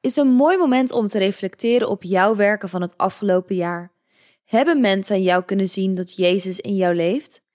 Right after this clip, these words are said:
Heb je mogen getuigen van de hoop die in je is? In Openbaringen drie vers zeventien staat: "Want u zegt: 'Ik ben rijk en steeds rijker geworden en heb aan niets gebrek.' Maar u weet niet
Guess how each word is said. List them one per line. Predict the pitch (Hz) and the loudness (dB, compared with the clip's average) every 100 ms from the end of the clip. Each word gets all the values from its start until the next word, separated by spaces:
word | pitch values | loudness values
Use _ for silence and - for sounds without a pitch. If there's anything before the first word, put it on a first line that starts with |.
| _ _ _ | _ _ _
Heb | - 311 | -4 -2
je | - | 0
mogen | 294 277 269 247 | 2 2 0 -4
getuigen | 233 - 202 226 277 269 | -4 0 2 2 -2 -4
van | 202 | 0
de | 202 | 0
hoop | 185 196 226 - | 2 2 0 -2
die | 202 | -6
in | - 196 | -2 -2
je | 214 220 | 0 0
is? | 269 - - - _ _ _ _ _ | -2 -4 -12 -14 _ _ _ _ _
In | 254 | 0
Openbaringen | 254 269 254 214 233 311 285 220 | 2 0 0 2 2 0 0 -2
drie | 180 202 262 | -2 -2 -2
vers | - 190 - | -2 -4 -2
zeventien | 196 214 214 214 | 0 0 0 -2
staat: | 196 - 190 202 - - _ _ _ _ _ | -2 -2 -2 -2 -6 -10 _ _ _ _ _
"Want | 214 220 - | -2 -2 -2
u | 311 339 | 0 2
zegt: | - 180 180 - - _ _ _ _ | 0 -4 -8 -14 -18 _ _ _ _
'Ik | 302 339 | -2 0
ben | - 196 | 0 0
rijk | 190 196 208 294 - | 2 2 0 -2 -4
en | - 202 | -4 0
steeds | - - 214 233 - | 0 2 0 0 0
rijker | 202 196 202 202 | 0 0 0 -6
geworden | - 180 180 170 180 _ _ _ _ | -10 -2 -2 -2 -8 _ _ _ _
en | 220 220 | -2 0
heb | 214 | 0
aan | 202 190 190 | -2 -2 0
niets | 226 269 - | 0 -2 -6
gebrek.' | 202 180 175 175 - _ _ _ _ _ _ | -6 -4 -4 -6 -18 _ _ _ _ _ _
Maar | 190 196 190 220 311 370 _ _ - | -4 0 2 2 0 -6 _ _ -4
u | 247 | 0
weet | 233 226 214 | 2 0 0
niet | 196 220 339 - | -2 0 0 -4